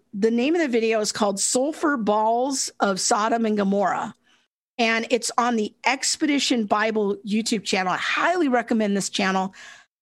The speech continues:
Um, I'm gonna try to get the guy on my podcast. I might be too small of a venue to get him to come on, but, um, I really would like to talk to, um, the guy who runs this channel. I've followed him for about fifteen, twenty years,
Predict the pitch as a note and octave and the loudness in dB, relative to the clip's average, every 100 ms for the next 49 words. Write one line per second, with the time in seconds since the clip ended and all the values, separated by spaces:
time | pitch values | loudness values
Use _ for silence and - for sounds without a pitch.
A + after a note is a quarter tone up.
0 | - G#3 G3+ G3+ F#3+ G3 D4+ E4 D#4 - | -4 0 0 0 -2 0 0 0 -2 -4
1 | - - A3+ G#3+ C4 D4+ D#4 C#4 A#3 G#3 | -4 -2 0 2 0 0 -2 -2 -4 0
2 | G#3 G#3 G#3 A3 - G#3 A3+ B3+ - G#3 | 0 2 0 0 0 0 0 -2 0 0
3 | G#3 G#3 A3 A3 - G#3 A3 A3 A3 G3 | 0 -2 -2 -2 -2 0 2 0 -2 -2
4 | A3+ G#3 F#3+ - G3+ G3+ F#3+ F3 F#3 G3 | 0 0 0 0 0 0 -2 -2 -2 0
5 | G3+ F#3 F3 - - - _ - - G3 | 0 0 -4 -12 -20 -20 _ -8 -4 0
6 | G#3+ G#3 G3+ - A3 G3+ G3 G3+ G3 G3 | 0 0 -2 -4 0 0 2 0 0 0
7 | G3 - - G#3+ A3+ G#3+ A3 A3+ B3 A#3 | -2 -2 -4 -2 0 0 0 0 2 0
8 | G#3 G3+ G3 F3 _ - A#3 C4 - C#4 | 0 0 -2 -6 _ -4 -2 -2 0 0
9 | C4 - - - _ _ G#3+ G#3+ G#3 G3+ | -2 -4 -20 -20 _ _ 0 2 2 0
10 | - G#3+ A3 G#3+ G#3 G3 A3 B3 - - | 0 0 2 2 2 2 0 0 -2 0
11 | A#3+ B3 A3 F3+ - G3+ A3 A3+ A3 G#3+ | 0 2 0 -2 -2 0 2 2 0 0
12 | G3+ F#3+ F3+ - G3 - G#3 G3 G#3 F#3+ | 0 0 0 -2 -4 -2 -2 -2 -2 -2
13 | G3 G#3 A#3+ B3 | 0 0 0 -4